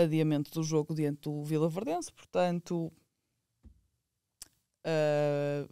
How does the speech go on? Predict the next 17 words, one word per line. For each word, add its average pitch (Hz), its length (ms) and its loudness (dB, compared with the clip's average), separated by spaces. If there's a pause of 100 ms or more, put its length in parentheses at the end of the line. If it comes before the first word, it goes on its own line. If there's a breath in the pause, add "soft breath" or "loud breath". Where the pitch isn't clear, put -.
(100)
são 185 380 4
vinte 196 500 2
dias 185 680 0 (880)
entre 160 200 -6
o - 20 -14
primeiro 165 300 -2
jogo 170 200 0
do 170 80 -2
Braga 156 400 0
e 220 120 4
o 196 60 2
segundo. 156 400 -4 (960)
Oficial, 143 500 -6 (140)
não 127 140 -14
é? 139 160 -12
Porque - 220 -20
depois - 340 -16